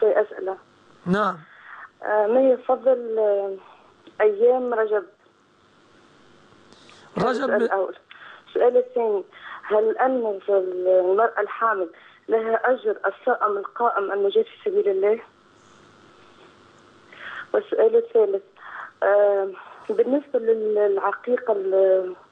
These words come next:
Speaker 1: تذكرت، هل تجوز القيام بها قبل يوم السابع؟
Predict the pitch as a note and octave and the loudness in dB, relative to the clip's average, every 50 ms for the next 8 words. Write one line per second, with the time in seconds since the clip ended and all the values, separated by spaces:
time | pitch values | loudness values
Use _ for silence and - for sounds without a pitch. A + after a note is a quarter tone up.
0 | _ - G#3+ G#3+ - G3+ G3+ - A3 G3 F#3+ - - - - _ _ _ _ _ | _ -2 0 0 0 -2 0 0 0 0 0 -2 -6 -12 -20 _ _ _ _ _
1 | _ _ _ _ - - - - - - - B3+ B3 B3+ - B3+ B3 A#3+ C4 D#4 | _ _ _ _ -20 -18 -16 -16 -12 -4 0 2 2 2 2 0 0 0 0 -4
2 | D#4 C#4 C4+ - - - - A#3 B3 A#3+ A3+ - A#3+ A#3 A#3+ A#3 A3 - - - | -4 -4 -4 -6 -8 -4 0 0 2 2 2 2 2 2 2 2 0 -2 -4 -2
3 | - E4+ C#4 A3+ - A3+ A3 G3+ G#3 A3 A3 G#3 G3 G3 F#3+ - - A3+ A3+ A3 | -2 -2 -2 -2 -2 0 2 4 4 4 4 2 0 -2 -2 0 0 2 2 2
4 | A#3 B3 | 0 -2